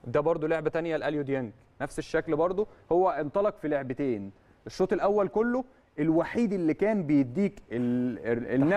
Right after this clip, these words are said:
Speaker 1: النفس أو
Speaker 2: بشكل.
Speaker 1: الرئة
Speaker 2: آه، مظبوط.
Speaker 1: بتاعتك اللي بيخليك تتحول من الدفاع للهجوم أليو ديانج. فكانت المشكلة إن هو إيه؟ إن ما كانش بصراحة الجناحين كانوا عطلانين.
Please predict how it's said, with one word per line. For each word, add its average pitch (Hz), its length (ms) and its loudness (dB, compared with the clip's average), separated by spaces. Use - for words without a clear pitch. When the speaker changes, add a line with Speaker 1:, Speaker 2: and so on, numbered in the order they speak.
Speaker 1:
النفس 135 240 -2
أو 151 100 2
Speaker 2:
بشكل. 151 100 4
Speaker 1:
الرئة 170 320 0
Speaker 2:
آه، - 40 -4
مظبوط. 120 160 -10
Speaker 1:
بتاعتك 208 460 0
اللي 139 140 0
بيخليك 143 400 0
تتحول 196 460 2
من 170 100 0
الدفاع 156 260 -2
للهجوم 196 420 2
أليو 180 180 2
ديانج. 143 300 0
فكانت 214 420 0
المشكلة 220 560 0
إن 139 140 2
هو 196 260 4
إيه؟ 190 180 0
إن 139 140 0
ما 147 80 2
كانش 190 400 -2
بصراحة 170 420 0
الجناحين 180 580 -2
كانوا 156 280 -2
عطلانين. 143 500 -2